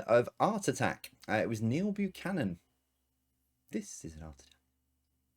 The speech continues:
Number two, the practice of spelling out letters with flags is known as semaphore.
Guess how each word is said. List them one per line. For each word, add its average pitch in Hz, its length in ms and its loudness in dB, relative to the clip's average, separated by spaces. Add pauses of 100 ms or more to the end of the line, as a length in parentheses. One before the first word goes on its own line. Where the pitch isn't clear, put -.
(640)
Number 185 140 8
two, 208 200 6
the 151 80 4
practice 175 380 0
of 151 100 0
spelling 165 560 6
out 151 280 2
letters 139 600 6
with 123 200 2
flags 139 600 0
is 104 200 2
known 117 520 2
as 113 360 -2
semaphore. 131 800 0